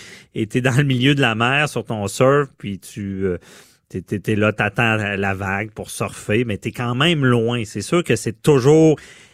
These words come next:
épeurant. Moi, je pense <laughs> toujours à ça. Je me dis, ça arrive pas souvent, mais tu dis, si ça m'arrivait,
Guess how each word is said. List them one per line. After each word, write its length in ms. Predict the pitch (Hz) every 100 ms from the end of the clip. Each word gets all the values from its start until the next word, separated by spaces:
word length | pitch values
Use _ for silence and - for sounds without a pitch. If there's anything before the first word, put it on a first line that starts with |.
| _
épeurant. 760 | 135 127 143 123 117 107 120 139
Moi, 160 | 131
je 80 | 113
pense 440 | - 120 117 - 92
<laughs> 100 | -
toujours 320 | - 127 135 127
à 100 | 101
ça. 140 | 165
Je 60 | 135
me 60 |
dis, 60 | 127
ça 180 | - 147
arrive 300 | 143 165 -
pas 200 | 180 165
souvent, 400 | 147 127 147 165
mais 120 | 139
tu 180 | - 117
dis, 280 | 117 147 143 - _ _ _ _
si 240 | - - 185
ça 180 | 175 147
m'arrivait, 600 | 143 120 113 117 131